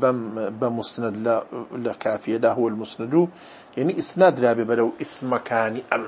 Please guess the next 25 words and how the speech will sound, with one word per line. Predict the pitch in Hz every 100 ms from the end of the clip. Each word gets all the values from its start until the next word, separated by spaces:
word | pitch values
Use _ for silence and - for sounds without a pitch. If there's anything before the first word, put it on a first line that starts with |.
| 110
حروفە. | - 117 110 - 82 - - - - -
ئا، | 90 127
باشە؟ | 135 143 151 151 - - - - -
ئا، | 127 107 107 -
ئەو | 180 175
ئاوا | 170 147 120
دەڵێ، | 110 135 143
یعنی | 127 151 160
ئیسناد | - - 143
درابێ | 139 135
بەرەو | 143 139
ئیسمەکانی | - 123 139 113
ئەم | 104 -
حروفەیە. | 101 - 90 80 - - - - - - 156
مەبەست | 160 214 208 214
ئەوەیە | 196 147 -
ئەم | 151 131
جوابەی | 135 135 139 135 131
کە | 143 120 -
ئێستێ | 135 - 139 127 120 - 123
جەنابی، | 135 135 131 127 131 -
ئێ، | 127 117 - 127 127 135 110 120 135
مەولانە | 131 131 131 123
جامی | 127 123 123
باسی | 120 -